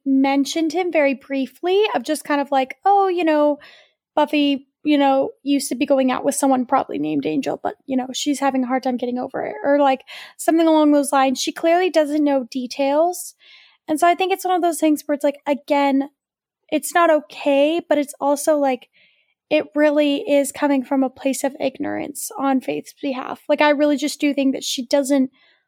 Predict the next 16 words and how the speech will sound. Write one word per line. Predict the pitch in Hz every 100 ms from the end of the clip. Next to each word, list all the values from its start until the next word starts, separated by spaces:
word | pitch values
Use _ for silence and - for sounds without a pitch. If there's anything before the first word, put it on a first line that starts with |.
| _
understand | 302 277 285 269 - 285 269 277
where | 269 269
Buffy's | 269 269 277 -
coming | - 269 262 277
from, | 277 339 359 392 381 - - - -
and | 285 277 269 - -
Faith | - 294 269
is | 294 277
kind | - 285
of | 277 254 - - _ _ _
a | -
little | 277 285 277
bit | 285 -
focused | 277 - 262 -
on | 254
her | 240 247